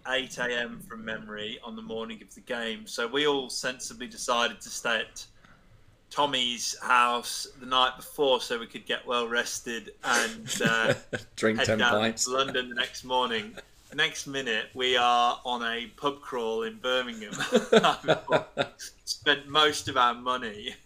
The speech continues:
Speaker 1: got absolutely steaming, slept for a couple of hours, and then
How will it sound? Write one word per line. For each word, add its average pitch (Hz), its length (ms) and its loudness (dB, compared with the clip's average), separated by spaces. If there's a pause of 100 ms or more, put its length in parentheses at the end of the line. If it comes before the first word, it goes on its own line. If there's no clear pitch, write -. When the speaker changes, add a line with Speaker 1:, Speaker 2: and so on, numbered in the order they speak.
(140)
Speaker 1:
got 127 300 -6
absolutely 139 720 0
steaming, 120 760 -4 (1000)
slept 156 360 0
for 143 60 -2
a 139 40 0
couple 139 280 0
of 123 60 -4
hours, 127 420 4
and 120 100 -10
then 120 240 -4